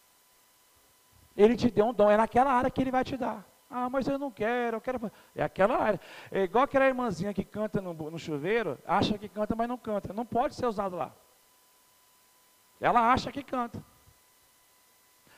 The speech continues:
Tem gente que é chamado para a certa. Se você descobrir o seu dom,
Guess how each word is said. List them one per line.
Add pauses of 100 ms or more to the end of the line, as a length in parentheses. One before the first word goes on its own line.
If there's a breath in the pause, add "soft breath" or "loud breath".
(120)
Tem
gente
que
é
chamado
para
a
certa.
Se
você
descobrir
o
seu
dom,